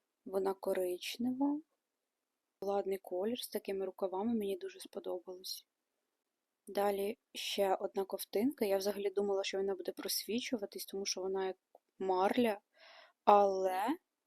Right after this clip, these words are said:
вона не просвічується, вона дуже тепла. Потім такий комплект з трьох бодіків, такий білий.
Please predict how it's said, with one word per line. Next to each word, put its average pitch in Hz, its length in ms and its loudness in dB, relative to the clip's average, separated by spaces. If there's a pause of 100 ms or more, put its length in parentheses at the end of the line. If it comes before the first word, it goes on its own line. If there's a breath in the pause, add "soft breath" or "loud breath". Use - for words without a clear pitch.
вона 196 400 0
не 196 320 -4
просвічується, 247 760 0
вона 196 140 2
дуже 196 240 0
тепла. 202 560 -2 (640)
Потім 233 500 8
такий 226 560 4
комплект 202 680 0
з 202 340 0 (100)
трьох 202 580 2 (140)
бодіків, 185 840 2 (1400)
такий 190 500 -4
білий. 185 760 0